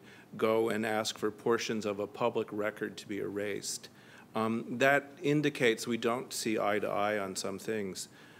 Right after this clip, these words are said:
I have a larger question about privacy, and we don't have to talk about that now, and privacy is a fundamental right. I think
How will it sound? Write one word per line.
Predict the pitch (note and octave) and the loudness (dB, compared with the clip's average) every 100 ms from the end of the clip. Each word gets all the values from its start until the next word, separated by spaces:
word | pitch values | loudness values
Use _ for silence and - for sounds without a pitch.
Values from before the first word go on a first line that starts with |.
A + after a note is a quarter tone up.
| - - - - - | -20 -20 -20 -12 -2
I | D3+ | 4
have | E3+ E3 | 6 6
a | |
larger | A#2 A2 A#2 C3+ E3 | 6 6 6 4 2
question | C#3 C#3+ C#3+ C3+ | 6 6 6 4
about | A2+ G2 - | 4 4 2
privacy, | B2+ A2 A#2 B2 C#3 | 4 4 4 0 0
and | A2+ | 2
we | G#2 | 2
don't | G#2+ | 2
have | A#2 A2+ | 0 -4
to | G#2+ | -2
talk | A2 G#2 A#2 | 0 0 0
about | A2+ A2 - | 0 2 0
that | A2 | -2
now, | A2+ A2 G#2+ | 0 0 0
and | G#2 | -2
privacy | - G#2+ G#2 G#2 - | -4 0 0 -2 -6
is | G#2 G2+ | -6 -6
a | |
fundamental | G2 G#2+ G#2 G2 G2 F#2+ | -4 -2 -2 -2 -4 -4
right. | F#2+ G2 G2+ G#2 | -4 -2 -2 -2
I | G#2 | -4
think | - G#2+ | -6 -8